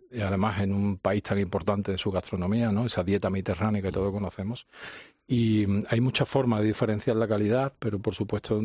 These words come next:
tenemos que profundizar un poco más en ella. Eh, ¿qué puntos principales hay que tener en cuenta a la hora de seleccionar un buen fabricante de muebles de cocina?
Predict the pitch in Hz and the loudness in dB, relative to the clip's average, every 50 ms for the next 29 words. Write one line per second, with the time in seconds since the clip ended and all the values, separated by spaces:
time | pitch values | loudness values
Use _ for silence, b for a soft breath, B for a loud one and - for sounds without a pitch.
0 | 107 - - 95 101 110 101 - - - 107 - - 104 92 92 87 - 95 92 | 0 0 0 2 2 0 2 0 0 0 0 -2 0 0 -2 -2 -2 -2 -2 -2
1 | 90 82 90 85 90 90 87 78 90 92 92 90 87 87 - B B B B B | 0 0 0 0 0 0 0 0 0 0 0 0 0 -4 -6 B B B B B
2 | B B B B B B B _ _ _ - - 117 110 110 107 104 101 92 - | B B B B B B B _ _ _ -4 0 2 2 4 4 2 0 0 2
3 | - 147 135 - - 139 131 120 - - 127 - - - 123 117 107 - 110 98 | 2 2 2 4 2 2 2 2 2 0 0 0 0 0 0 0 2 2 0 2
4 | - 107 104 98 101 101 - - - - 110 110 107 101 - - 104 101 101 101 | 2 2 2 2 2 0 -2 -6 -4 0 0 0 0 0 0 2 2 4 4 2
5 | 101 98 95 - - 101 104 104 101 107 101 98 - 117 120 113 98 - 101 92 | 2 0 2 2 2 2 2 2 2 2 0 2 2 2 2 2 2 0 2 2
6 | 95 98 101 98 98 95 92 - - 101 95 - - 104 95 101 98 104 101 104 | 2 2 2 2 2 0 0 0 0 0 -2 0 0 0 0 2 0 0 0 0
7 | 104 104 98 - - 104 104 104 - 104 101 107 101 101 104 104 98 104 101 104 | 0 -2 -2 -2 -2 -2 -2 0 0 0 0 0 0 0 0 2 2 2 2 2
8 | 98 104 98 - - 107 104 117 120 | 0 0 -2 0 0 2 2 2 0